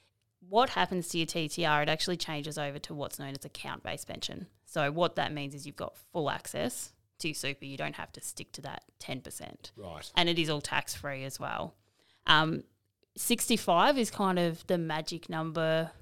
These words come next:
Speaker 1: for super as well. So let's say you've got your transition to retirement, you're still working full-time. Once you hit sixty-five, basically it all changes over to account-based pension, all tax-free,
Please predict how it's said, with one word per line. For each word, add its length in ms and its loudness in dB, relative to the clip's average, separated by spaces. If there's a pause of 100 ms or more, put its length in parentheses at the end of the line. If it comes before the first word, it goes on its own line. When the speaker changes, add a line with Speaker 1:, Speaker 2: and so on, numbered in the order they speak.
Speaker 1:
for 100 -10
super 500 -2 (100)
as 240 -2
well. 340 2 (220)
So 380 8
let's 220 6
say 100 10
you've 140 4
got 180 4
your 80 2
transition 540 -2
to 100 -6
retirement, 680 -2
you're 100 -6
still 300 2
working 460 0
full-time. 640 -2 (320)
Once 240 2
you 60 0
hit 160 0
sixty-five, 800 0 (640)
basically 380 2
it 60 0
all 100 -2
changes 320 -4
over 120 0
to 140 -8
account-based 500 -4
pension, 360 0
all 200 4
tax-free, 800 0